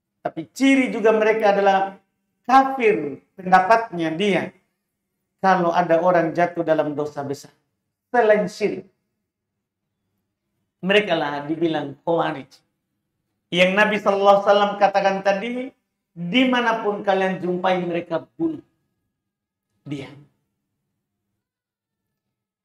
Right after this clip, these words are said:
Dan kelompok ini awal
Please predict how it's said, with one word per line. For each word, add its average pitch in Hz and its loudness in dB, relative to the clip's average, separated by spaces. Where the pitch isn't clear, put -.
Dan 233 0
kelompok 247 4
ini 269 0
awal 254 6